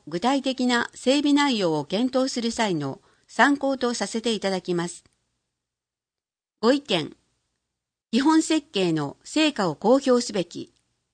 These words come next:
意見数、一件。市の考え方。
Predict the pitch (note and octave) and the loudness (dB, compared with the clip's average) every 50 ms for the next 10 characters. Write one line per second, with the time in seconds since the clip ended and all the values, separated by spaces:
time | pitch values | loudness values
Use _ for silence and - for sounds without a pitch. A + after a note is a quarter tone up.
0 | _ _ _ _ _ _ _ _ - E3+ - C4 C#4 C#4+ C#4 - - - D3+ C#3+ | _ _ _ _ _ _ _ _ -10 -2 2 2 4 2 2 -2 -4 -6 -6 -6
1 | - - _ _ - A#3 A#3+ A#3 _ _ - D#3+ D3 C3+ - - _ _ _ _ | -6 -8 _ _ -4 -4 -4 -4 _ _ -6 -4 -4 -6 -6 -10 _ _ _ _
2 | _ _ _ _ _ _ _ _ _ _ _ _ _ _ _ _ _ _ - - | _ _ _ _ _ _ _ _ _ _ _ _ _ _ _ _ _ _ -4 0
3 | D#4 D#4 B3 - - F#3+ A3+ A#3+ A3+ A#3 A3+ A3 A3 G#3 G3 - D3 C#3+ - | 0 0 0 -2 -2 -4 -2 -2 0 -2 -2 -2 -4 -6 -6 -6 -8 -8 -10